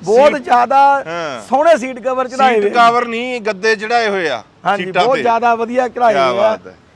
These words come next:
Speaker 1: ਕਾਰ ਦੇ ਰੇਟ ਦੀ ਗੱਲ ਕਰਾਂਗੇ, ਕਾਰ ਦੇ ਦਿਆਂਗੇ ਯੈਸ ਨੋ ਦੇ ਵਿੱਚ ਛੇ ਲੱਖ ਤੇ ਵੀਹ ਹਜ਼ਾਰ ਰੁਪਏ ਦੀ।
Speaker 2: ਛੇ ਲੱਖ ਵੀਹ ਹਜ਼ਾਰ ਦੀ। ਠੀਕ ਹੈ
Speaker 1: ਛੇ ਲੱਖ ਦਾ ਲੋਨ ਕਰਾ ਦਿਆਂਗੇ।
Speaker 2: ਛੇ ਲੱਖ ਦਾ ਲੋਨ ਹੋਊ, ਵੀਹ ਹਜ਼ਾਰ ਰੁਪਇਆ ਡਾਊਨ ਪੇਮੈਂਟ।
Speaker 1: ਪਹਿਲਾਂ ਆਓ, ਪਹਿਲਾਂ ਪਾਓ, ਸਿੰਗਲ ਪੀਸ ਹੀ ਆਪਣੇ ਕੋਲ ਛੋਟ ਦਾ ਜੀ।
Speaker 2: ਵੀਹ ਹਜ਼ਾਰ ਲਿਆਓ ਤੇ ਗੱਡੀ ਲਿਜਾਓ।
Speaker 1: ਗੱਡੀ ਲਿਜਾਓ।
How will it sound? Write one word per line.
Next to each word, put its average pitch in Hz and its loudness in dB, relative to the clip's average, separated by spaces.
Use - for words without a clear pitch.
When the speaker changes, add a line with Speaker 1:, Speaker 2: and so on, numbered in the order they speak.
Speaker 1:
ਕਾਰ 240 4
ਦੇ 269 2
ਰੇਟ 254 2
ਦੀ 262 -10
ਗੱਲ 262 0
ਕਰਾਂਗੇ, 262 0
ਕਾਰ 247 0
ਦੇ 240 -2
ਦਿਆਂਗੇ 254 -4
ਯੈਸ 233 0
ਨੋ 254 -4
ਦੇ 247 0
ਵਿੱਚ 254 -2
ਛੇ 254 4
ਲੱਖ 269 4
ਤੇ 269 2
ਵੀਹ 262 -4
ਹਜ਼ਾਰ 277 4
ਰੁਪਏ 185 -12
ਦੀ। 147 -16
Speaker 2:
ਛੇ 202 -4
ਲੱਖ 220 0
ਵੀਹ 196 -10
ਹਜ਼ਾਰ 165 -2
ਦੀ। 104 -18
ਠੀਕ 170 -8
ਹੈ 156 -2
Speaker 1:
ਛੇ 262 4
ਲੱਖ 320 4
ਦਾ 330 2
ਲੋਨ 294 2
ਕਰਾ 196 -4
ਦਿਆਂਗੇ। 190 -14
Speaker 2:
ਛੇ 185 -2
ਲੱਖ 208 -2
ਦਾ 214 -2
ਲੋਨ 190 -4
ਹੋਊ, 233 -6
ਵੀਹ 233 -8
ਹਜ਼ਾਰ 262 -2
ਰੁਪਇਆ 233 -6
ਡਾਊਨ 208 -2
ਪੇਮੈਂਟ। 165 -12
Speaker 1:
ਪਹਿਲਾਂ 262 2
ਆਓ, 262 6
ਪਹਿਲਾਂ 269 0
ਪਾਓ, 240 0
ਸਿੰਗਲ 262 -2
ਪੀਸ 262 -6
ਹੀ 262 -2
ਆਪਣੇ 233 -2
ਕੋਲ 208 -6
ਛੋਟ 202 -8
ਦਾ 180 -10
ਜੀ। 147 -16
Speaker 2:
ਵੀਹ 240 -6
ਹਜ਼ਾਰ 247 2
ਲਿਆਓ 254 2
ਤੇ 269 -4
ਗੱਡੀ 240 -2
ਲਿਜਾਓ। 214 2
Speaker 1:
ਗੱਡੀ 190 -6
ਲਿਜਾਓ। 156 -10